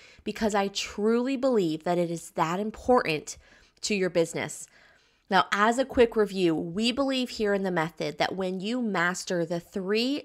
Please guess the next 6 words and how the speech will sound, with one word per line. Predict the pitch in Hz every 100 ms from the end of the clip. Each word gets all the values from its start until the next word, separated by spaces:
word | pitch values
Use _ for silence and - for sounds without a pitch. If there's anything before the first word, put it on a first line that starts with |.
| -
distinct | 254 - - 196 202 - -
business | 175 - 180
systems | 175 - 165 - 143 156 - - - _ _ -
of | 185
lead | 190 202 208
generation, | 208 247 254 247 247 - 262 262